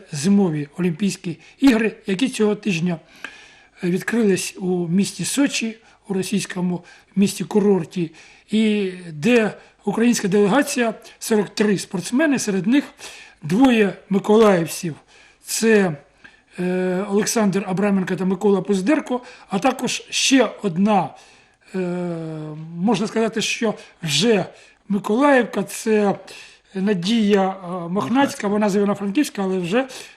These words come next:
Speaker 1: займається на першому курсі Вищого училища фізичної культури. Всі вони будуть, е, виступати у найвидовищному виді фрістайлу.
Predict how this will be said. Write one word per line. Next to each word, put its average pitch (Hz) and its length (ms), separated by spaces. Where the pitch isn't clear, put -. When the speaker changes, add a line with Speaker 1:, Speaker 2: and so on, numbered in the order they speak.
Speaker 1:
займається 214 560
на 196 80
першому 180 360
курсі 233 400
Вищого 202 340
училища 220 400
фізичної 190 400
культури. 175 420
Всі 294 200
вони 269 320
будуть, 220 460
е, 185 80
виступати 214 800
у 208 260
найвидовищному 190 880
виді 151 360
фрістайлу. 247 720